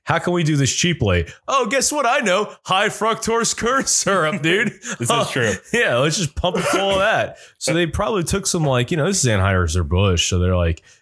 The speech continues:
Speaker 1: they're in cooperation with somebody.
Speaker 2: Yeah.
Speaker 1: They just pumped a bunch of Minute Maid pink lemonade in this fucking thing.
Speaker 2: Okay.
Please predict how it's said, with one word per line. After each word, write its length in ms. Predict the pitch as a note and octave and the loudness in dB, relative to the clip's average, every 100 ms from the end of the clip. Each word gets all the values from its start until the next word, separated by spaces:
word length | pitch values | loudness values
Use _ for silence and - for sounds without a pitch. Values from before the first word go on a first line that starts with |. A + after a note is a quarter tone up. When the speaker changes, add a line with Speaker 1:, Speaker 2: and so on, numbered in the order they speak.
| _ | _
Speaker 1:
they're 160 | E3+ | -2
in 60 | D3+ | -2
cooperation 640 | - G#2 F#2+ F#2+ F#2+ - | -2 0 0 0 -2 -2
with 80 | F2 | -2
somebody. 520 | - G2+ F#2+ E2+ E2+ D#2+ | -2 0 0 0 0 -2
Speaker 2:
Yeah. 220 | C3+ A2 - D3+ | -2 0 0 0
Speaker 1:
They 100 | A#2+ | 0
just 180 | A2+ - | -2 -4
pumped 260 | - A2 F#2+ | -4 -2 0
a 40 | |
bunch 200 | F#2+ G2 | 0 2
of 80 | F#2 | 2
Minute 240 | G2 G2+ | 2 2
Maid 340 | G2 G2 F#2 D#2+ | 0 0 -2 -4
pink 220 | - A2+ G2 | -6 -4 -2
lemonade 420 | G2 F#2 F#2+ G2+ | -2 0 2 0
in 60 | |
this 200 | E2 D#2+ | 0 -2
fucking 340 | - E2+ E2+ D#2 | -2 -4 -4 -4
thing. 100 | F2 | -2
Speaker 2:
Okay. 200 | E2+ | 0